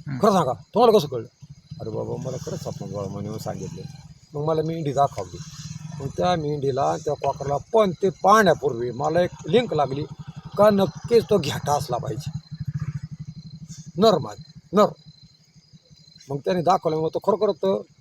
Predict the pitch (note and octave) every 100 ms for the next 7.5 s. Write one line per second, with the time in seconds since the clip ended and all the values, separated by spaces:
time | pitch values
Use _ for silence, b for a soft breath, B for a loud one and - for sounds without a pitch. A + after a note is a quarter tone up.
0 | - F3+ E3+ B2+ G#2 - _ - _ _
1 | _ _ B2 B2 C3+ C3 - C3 B2 -
2 | A2+ A#2 A#2 F#2+ A2+ _ G#2+ B2 - A#2+
3 | B2 G#2 - A2 - _ _ - D3 C3
4 | D3+ D#3 D3+ D3+ A#2+ C#3 - _ _ _
5 | _ - C#3 C3+ C3 - - C#3+ C3+ E3
6 | F3+ D#3 F3+ E3 E3 C#3+ B2+ C3 C#3 C3+
7 | C#3+ A#2+ G#2 F#2+ -